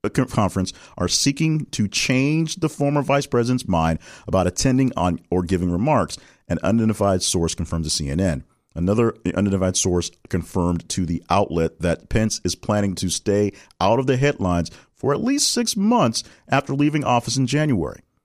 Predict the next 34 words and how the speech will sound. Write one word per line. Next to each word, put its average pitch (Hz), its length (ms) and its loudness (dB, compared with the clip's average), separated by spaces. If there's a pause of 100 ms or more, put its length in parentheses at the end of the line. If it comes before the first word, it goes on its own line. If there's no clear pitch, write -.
The - 60 -8
former 165 320 0
vice 151 200 0
president 104 380 2
announced 98 460 0
earlier 123 260 2
this 120 180 -2
month 85 220 -2
that 82 160 -2
he 127 380 -4
will 92 220 0
join 95 420 0 (180)
the 85 80 -8
Heritage 185 460 0
Foundation 76 560 -2 (320)
as 87 240 2
a 85 60 2
distinguished 156 600 -2
visiting 110 320 2
fellow. - 460 -2 (160)
He 92 80 -4
is 85 120 -2 (140)
also 175 280 2
set 147 300 0
to 120 80 -2
start 110 300 0
a 87 100 -2
podcast, 87 640 -2 (340)
pen 123 200 2
a 110 80 4
monthly 117 540 2
op-ed, 90 680 -2
and 87 120 -2
speak - 380 -4